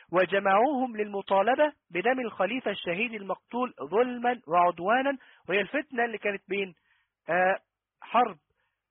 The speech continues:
وقعت بين علي وأصحابه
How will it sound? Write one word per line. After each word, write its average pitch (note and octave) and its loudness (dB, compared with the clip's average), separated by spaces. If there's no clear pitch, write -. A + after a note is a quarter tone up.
وقعت F#3 2
بين F3 -2
علي A3 -2
وأصحابه G#3+ 0